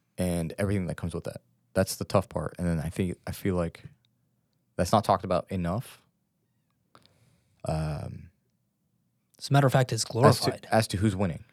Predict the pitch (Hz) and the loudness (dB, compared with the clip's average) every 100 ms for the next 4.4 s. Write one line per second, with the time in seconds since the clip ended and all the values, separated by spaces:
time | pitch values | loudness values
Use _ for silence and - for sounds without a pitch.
0 | - 90 90 85 85 101 - _ _ - | -8 -4 -4 -2 -4 -6 -10 _ _ -20
1 | - - _ _ - 113 123 113 107 95 | -20 -20 _ _ 2 4 4 2 -4 -6
2 | 82 101 95 90 87 87 80 78 82 80 | -4 -2 0 2 2 0 -4 -6 -6 -8
3 | 80 85 90 82 95 113 107 80 - 90 | -8 -8 -8 -6 0 0 0 -4 -4 -2
4 | 82 76 73 - | -4 -6 -12 -14